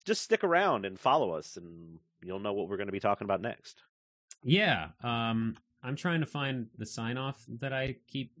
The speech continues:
Speaker 2: saying off the top of my head 'cause I can't remember. Whoa, Google Documents is not loading correctly.
Speaker 1: Yeah, I
Speaker 2: Um,
Speaker 1: don't know where that old stuff was. So. <laughs>
Speaker 2: But, uh, the main thing to remember is if you're getting a little bit of static,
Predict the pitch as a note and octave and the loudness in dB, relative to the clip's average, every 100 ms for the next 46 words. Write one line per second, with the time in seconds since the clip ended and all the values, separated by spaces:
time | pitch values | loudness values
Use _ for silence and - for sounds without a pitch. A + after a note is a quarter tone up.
0 | - - B2+ B2 B2 A#2 C3 B2 B2 A#2+ | -14 -6 -4 -4 -6 -4 -6 -4 -6 -4
1 | B2 B2 G#2+ G2+ A2+ G#2+ G#2+ A2 - - | -6 -6 -8 -6 -6 -6 -6 -8 -10 -10
2 | F2 G#2+ A2 G#2+ G#2 G2+ G2+ G2+ F#2 A2 | -6 -2 -2 -2 -4 -4 -6 -6 -6 -6
3 | G#2+ G2 G#2+ C3 G2+ F#2 F#2 G2 F2 F2+ | -4 -4 -6 -4 -6 -8 -10 -10 -8 -8
4 | F2 E2+ G2+ F2 G2+ G2 _ _ _ _ | -10 -10 -10 -10 -10 -12 _ _ _ _
5 | _ _ - F#2 G#2+ G2+ G#2+ A2+ G#2 G2 | _ _ -6 0 4 6 6 4 2 0
6 | F#2 F#2 F2 F2 F2 E2 - E2+ F2 E2 | 2 2 2 2 -2 -4 -6 -6 -8 -8
7 | - G2+ - - - - _ _ _ _ | -6 -4 0 0 0 -6 _ _ _ _
8 | _ _ A#2+ B2+ B2 B2 B2 A#2+ A#2+ D3 | _ _ 2 2 0 -2 0 0 2 4
9 | F#3+ F3+ F#3 F3+ E3 E3 E3 C#3+ C3 B2+ | 4 4 4 4 4 6 6 6 4 4
10 | A#2+ A#2 - _ _ _ A#2 A#2 G3 F#3+ | 2 -4 -10 _ _ _ -2 2 4 4
11 | G3 G3+ G3 E3+ - C4+ B3+ F#3 - - | 2 2 2 0 0 2 4 4 2 -6